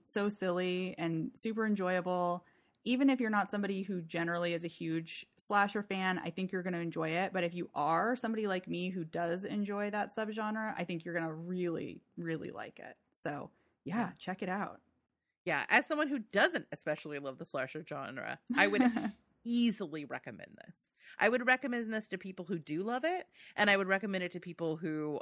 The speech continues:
Speaker 2: like me, are just like, "It's not my thing," because there's enough here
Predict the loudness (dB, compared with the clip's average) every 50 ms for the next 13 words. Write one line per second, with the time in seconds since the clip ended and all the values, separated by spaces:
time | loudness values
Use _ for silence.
0 | -6 -4 -2 0 0 0 0 -4 -4 -2 -2 -2 -2 -4 -4 -4 -4 -4 -2 -2
1 | -4 -6 -6 -4 -4 -4 -4 -4 -6 _ -6 -6 -6 -4 -6 -6 -6 -8 -10 -12
2 | -6 -4 -2 -4 -4 -2 0 0 2 2 2 2 0 0 0 0 0 0 0 0
3 | -2 -6 -12 -20 _ -20 -16 -12 -8 -6 -4 -2 -2 -2 -2 -4